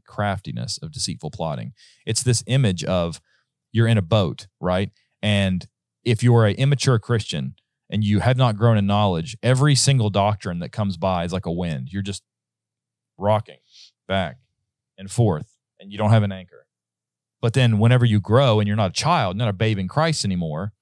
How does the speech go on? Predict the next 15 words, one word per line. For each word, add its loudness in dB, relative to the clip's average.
we -8
talked 0
about 2
that -2
in -6
one -6
of -6
the -2
other -4
episodes, -8
Hebrews -6
five -4
eleven -6
and -10
following, -4